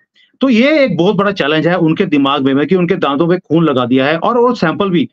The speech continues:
दिखाना शुरू कर दिया कांग्रेस ने। जैसे कर्नाटका में है, वहां पे लड़कियां उठा के लेके जा, जा रहे हैं, केरला में लड़कियां अगवा की जाती हैं और इतना बड़ा गंद डाल दिया है कांग्रेस ने भारत के अंदर as far as हिंदुओं को लेकर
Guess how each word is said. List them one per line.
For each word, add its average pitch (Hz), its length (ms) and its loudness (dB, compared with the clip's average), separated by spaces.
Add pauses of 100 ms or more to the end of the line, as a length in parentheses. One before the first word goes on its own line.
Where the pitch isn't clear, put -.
(260)
दिखाना 170 300 0
शुरू 190 180 0
कर 139 120 0
दिया 143 160 0
कांग्रेस 127 420 -2
ने। 110 100 -2 (300)
जैसे 147 160 0
कर्नाटका 170 420 -2
में 139 120 0
है, 110 120 0
वहां 127 180 0
पे 147 80 0
लड़कियां 135 300 0
उठा 131 140 -2
के 131 80 -2
लेके 127 180 0
जा, 117 160 0
जा 120 200 -4
रहे 123 100 0
हैं, 120 160 0
केरला 147 280 0
में 131 200 0 (260)
लड़कियां 160 320 0
अगवा 147 300 0
की 135 140 -4
जाती 127 260 0
हैं 120 200 0 (260)
और 220 140 0
इतना 233 360 0
बड़ा 190 420 -2 (340)
गंद 190 280 0
डाल 170 220 0
दिया 139 180 0
है 135 60 0
कांग्रेस 120 380 -2
ने 110 120 -2 (180)
भारत 131 240 -2
के 131 60 -2
अंदर 113 220 0 (380)
as 131 120 -4
far 180 120 0
as 175 60 -2
हिंदुओं 143 360 0
को 151 180 0
लेकर 127 260 0